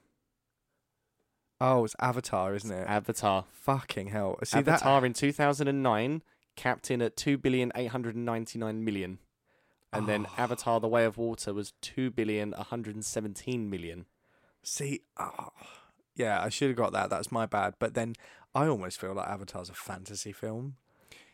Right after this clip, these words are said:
Speaker 1: Like
Speaker 2: But it, it, but it is nature.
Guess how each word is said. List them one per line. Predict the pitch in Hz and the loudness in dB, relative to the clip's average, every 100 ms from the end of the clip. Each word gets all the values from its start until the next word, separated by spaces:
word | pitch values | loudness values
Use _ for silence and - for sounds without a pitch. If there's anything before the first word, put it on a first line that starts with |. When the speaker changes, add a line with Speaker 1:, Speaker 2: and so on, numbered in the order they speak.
| - | -6
Speaker 1:
Like | 113 101 95 - _ _ - | -4 -2 -4 -6 _ _ -6
Speaker 2:
But | 143 | -2
it, | 156 - | -2 -2
it, | 147 151 - 123 | -2 -2 -4 -4
but | 127 | 2
it | 135 143 | 4 6
is | 143 - | 4 2
nature. | 143 143 - 113 107 | 0 0 0 -2 -2